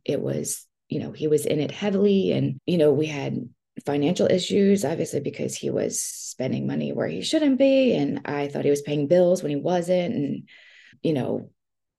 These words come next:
my car got repossessed at the time. And, you know, he, it was just, it was a mess. It was, um, devastating. But of course, you love your person and you wanna help them, but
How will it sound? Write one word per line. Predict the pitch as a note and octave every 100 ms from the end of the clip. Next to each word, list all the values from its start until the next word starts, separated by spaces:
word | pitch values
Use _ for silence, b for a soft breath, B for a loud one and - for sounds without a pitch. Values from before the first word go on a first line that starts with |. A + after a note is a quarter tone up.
| _ _
my | C#3+ B2+
car | - E3 D#3+
got | D3+ C#3+
repossessed | E3 E3 D3+ E3 E3+ E3
at | D#3
the | A#2+
time. | - G3+ G3 G3 F#3
And, | D#3 C3+ B2+ C3+
you | - D#3
know, | - -
he, | B2 D#3+ D3+ - _ -
it | E3
was | D#3+
just, | D#3+ D#3 - -
it | E3
was | E3 D3+
a |
mess. | C#3 C#3+ D3+ - - -
It | D3+
was, | D3 C#3+ C#3 - - - b b
um, | C#3 - - - - - _ -
devastating. | D3+ E3 - D#3 D3 C3 C3+
But | D#3+
of | D#3+
course, | - D#3+ D#3 - -
you | D#3 D3+
love | D3 D3
your | -
person | - E3 - D#3 D#3+
and | D3+ D3
you |
wanna | C#3+ C#3+
help | C#3 A3 -
them, | D#3+ D3+ F3+ F3 _
but | E3 D3+ -